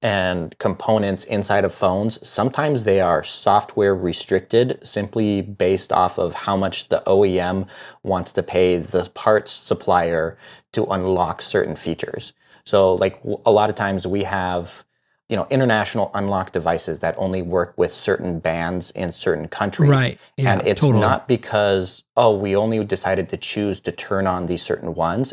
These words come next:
Speaker 1: It's because, hey, Qualcomm offers all these bands, but you have to pay to unlock certain numbers of them.
Speaker 2: You can only have so much for so much money.
Speaker 1: Yeah,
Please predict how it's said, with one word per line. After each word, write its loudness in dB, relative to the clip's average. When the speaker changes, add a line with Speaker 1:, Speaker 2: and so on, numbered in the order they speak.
Speaker 1:
It's -4
because, -2
hey, 2
Qualcomm 2
offers -2
all 4
these -4
bands, -6
but -2
you 2
have 0
to -2
pay 0
to -6
unlock -2
certain 0
numbers -4
of -4
them. -6
Speaker 2:
You 4
can 6
only 6
have 6
so 2
much 4
for -4
so 0
much 0
money. -2
Speaker 1:
Yeah, 4